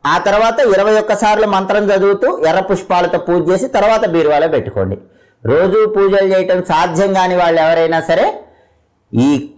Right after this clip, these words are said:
కుబేర మంత్రాన్ని కాగితం మీద రాసి దేవుడి ఫోటోల దగ్గర పెట్టి హారతి ఇచ్చి బీరువాలో పెట్టుకోండి. జీవితంలో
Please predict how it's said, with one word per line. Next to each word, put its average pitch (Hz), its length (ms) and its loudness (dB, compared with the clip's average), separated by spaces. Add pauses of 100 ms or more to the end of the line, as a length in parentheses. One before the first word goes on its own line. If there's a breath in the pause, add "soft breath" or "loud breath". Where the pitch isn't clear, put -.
కుబేర 302 480 2
మంత్రాన్ని 226 540 0
కాగితం 202 480 0
మీద 190 180 0
రాసి 190 440 0 (480)
దేవుడి 175 320 2
ఫోటోల 175 400 0
దగ్గర 165 160 -2
పెట్టి 170 240 0
హారతి 156 420 -2
ఇచ్చి 170 180 -4
బీరువాలో 147 400 0
పెట్టుకోండి. 127 500 -2
జీవితంలో 156 680 0